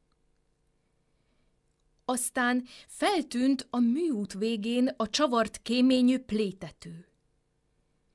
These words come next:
És tudtam, hogy az az. Valaki mobilozott az udvaron.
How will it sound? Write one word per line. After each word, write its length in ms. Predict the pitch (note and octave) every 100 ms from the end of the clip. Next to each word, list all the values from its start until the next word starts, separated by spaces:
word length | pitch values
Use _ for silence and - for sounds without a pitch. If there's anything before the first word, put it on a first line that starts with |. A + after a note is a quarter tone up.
| _ _ _ _ _ _ _ _
És 340 | C4 B3 - -
tudtam, 600 | C#4 - _ E3 D3+ D3+ _ _ _ _ _ _ _ _
hogy 280 | G#3 G#3 -
az 500 | - G#3 A3 G#3+ - - _ _ _
az. 460 | - D#3 D3 - - _ _ _ _ _ _ _ _ _ _ _ _ _ _ _ _ _ _ _ _
Valaki 400 | A3+ E3+ - A#3
mobilozott 560 | A3 F#3 F3+ F#3 F#3
az 140 | F#3 -
udvaron. 540 | F3+ E3+ D3+ D#3 E3+